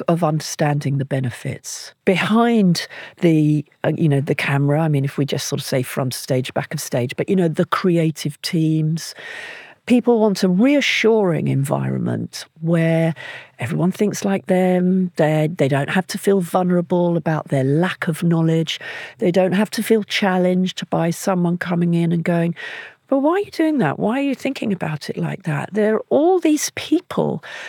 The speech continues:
who we could include, we could talk to directly just by changing our imagery, just by shifting the words that we're using. And so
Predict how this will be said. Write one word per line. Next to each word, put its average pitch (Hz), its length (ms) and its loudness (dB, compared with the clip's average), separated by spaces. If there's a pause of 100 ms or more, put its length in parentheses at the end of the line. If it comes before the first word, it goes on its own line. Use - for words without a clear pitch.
(260)
who 226 260 4
we 220 260 2
could 247 220 0
include, 202 880 2
we 220 100 2
could - 160 -4 (140)
talk 370 400 2
to 254 180 0
directly 233 540 0
just - 360 -4
by 214 300 0 (420)
changing 202 480 2
our 185 240 2
imagery, 160 580 0
just - 360 -6
by 202 160 -2
shifting - 800 -2
the 170 100 2
words 180 600 2
that - 160 -6
we're 160 160 0
using. 135 640 -4 (680)
And 233 200 2
so 262 540 4